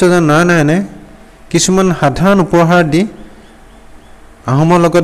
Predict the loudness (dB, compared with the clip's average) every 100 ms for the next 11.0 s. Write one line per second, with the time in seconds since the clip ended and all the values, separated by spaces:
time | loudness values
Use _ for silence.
0 | -2 -2 -2 -2 0 2 2 2 2 -2
1 | -8 -20 -20 -10 -2 0 2 0 -2 -2
2 | -2 -2 -4 -6 -14 -20 -20 -20 -8 -2
3 | 0 0 0 0 0 0 -2 -8 -20 -20
4 | -20 -8 -2 -2 -2 0 2 0 -2 -8
5 | -4 -2 -2 -4 -6 -16 -20 -20 -20 -20
6 | -20 -20 -20 -6 -2 0 0 -2 -8 -20
7 | -20 -10 -2 0 2 2 2 0 0 0
8 | 0 0 0 0 -2 0 -2 -2 0 -2
9 | -4 -20 -20 -20 -8 -2 -2 0 0 2
10 | 0 -2 -6 -14 -6 -4 -2 -2 0